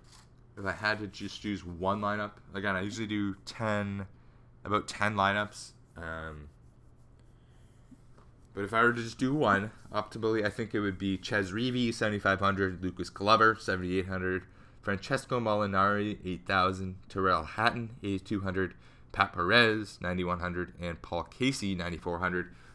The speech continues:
That'll take you right to fifty thousand. Um, there's a lot of guys that are really close, though, that I'm,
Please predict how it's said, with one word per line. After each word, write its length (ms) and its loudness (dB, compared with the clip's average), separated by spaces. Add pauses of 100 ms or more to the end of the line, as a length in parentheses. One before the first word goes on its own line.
(100)
That'll 160 6
take 200 -2
you 100 2
right 240 4
to 240 -2
fifty 300 -6
thousand. 680 -4 (460)
Um, 540 -2 (440)
there's 160 -6
a 40 2
lot 160 6
of 60 6
guys 220 10
that 40 4
are 80 4
really 320 2
close, 320 -8
though, 160 -2
that 160 0
I'm, 180 -6